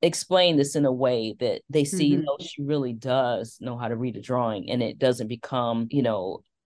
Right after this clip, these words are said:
Speaker 1: a, a negative, or, you know, they, there's no tension. They don't feel like you're fighting them. You're just, you know, they get to know you, and eventually they're like, "Oh, remember the time I thought you couldn't read a drawing? Boy, was I wrong."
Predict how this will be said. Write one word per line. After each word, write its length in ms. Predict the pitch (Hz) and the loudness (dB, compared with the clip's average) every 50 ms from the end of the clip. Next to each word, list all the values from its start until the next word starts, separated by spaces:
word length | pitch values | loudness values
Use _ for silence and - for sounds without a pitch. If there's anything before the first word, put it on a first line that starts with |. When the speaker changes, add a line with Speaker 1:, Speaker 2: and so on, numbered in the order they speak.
| _ _ | _ _
Speaker 1:
a, 140 | - - - - - _ _ | -2 -2 -2 -2 -8 _ _
a 60 | 151 151 | 2 4
negative, 720 | 143 143 143 139 131 139 135 131 131 131 123 135 127 120 117 - _ _ _ _ _ _ _ | 6 6 6 6 6 4 4 6 6 6 4 4 0 -2 -8 -14 _ _ _ _ _ _ _
or, 580 | - 139 135 131 127 123 123 120 120 123 120 - _ _ _ _ _ _ _ _ _ _ _ | 0 2 4 4 4 4 4 2 0 -2 -6 -10 _ _ _ _ _ _ _ _ _ _ _
you 100 | - 151 | -4 -2
know, 200 | 135 127 120 123 | 0 0 -2 -2
they, 220 | 120 131 131 135 - | -2 -2 -2 -4 -4
there's 300 | - 117 131 127 120 120 | -4 -4 -4 -4 -2 -4
no 120 | - 131 | -4 -4
tension. 440 | 117 - - 151 131 127 - 123 117 | -4 -6 -4 -4 -4 -4 -4 -4 -4
They 80 | 123 117 | -2 -2
don't 160 | 113 110 113 | -2 -2 -4
feel 140 | - 127 120 | -4 -4 -2
like 180 | 113 113 113 | -2 -4 -4
you're 120 | - 101 113 | -8 -12 -12
fighting 440 | - - 107 101 101 92 85 95 90 | -6 -4 -2 -2 -2 -4 -6 -8 -8
them. 200 | 80 80 92 107 | -8 -6 -6 -6
You're 100 | 123 120 | -8 -8
just, 360 | 127 107 - - - - - _ _ _ _ _ _ _ _ _ _ _ _ _ _ _ - | -8 -8 -10 -10 -10 -14 -16 _ _ _ _ _ _ _ _ _ _ _ _ _ _ _ -4
you 100 | 135 135 | -2 0
know, 160 | 123 107 110 | 2 0 0
they 160 | 113 135 147 | 2 0 2
get 160 | 147 185 185 180 | 4 4 4 4
to 80 | 202 | 4
know 160 | 185 180 180 190 | 4 6 6 6
you, 240 | 185 165 151 143 | 6 4 4 4
and 140 | 135 127 135 | 4 2 2
eventually 500 | 135 127 143 135 143 143 165 143 135 127 | 2 2 2 2 2 2 -2 -2 -2 0
they're 140 | 131 139 135 | 0 0 2
like, 160 | 170 202 - - 679 554 | 0 0 0 -2 0 4
"Oh, 180 | 403 185 165 156 - - | 4 4 4 4 2 0
remember 280 | 494 440 370 302 254 233 | 2 4 4 4 4 2
the 60 | 226 | 4
time 120 | 240 202 196 | 4 4 4
I 120 | 202 208 | 4 4
thought 200 | 220 208 185 - | 4 2 0 -2
you 60 | - | -2
couldn't 200 | - 190 196 214 | -4 -4 -2 -2
read 120 | 208 202 170 | -4 -4 -4
a 60 | 165 | -4
drawing? 380 | 147 170 190 220 233 196 165 | -2 2 4 4 4 2 0
Boy, 180 | 143 - - 294 | -2 -4 -4 -2
was 140 | 208 160 160 | -2 -2 -4
I 140 | 196 214 262 | -2 -2 -2
wrong." 400 | 196 147 139 127 117 82 71 - | -2 -2 -2 -2 -2 -4 -8 -12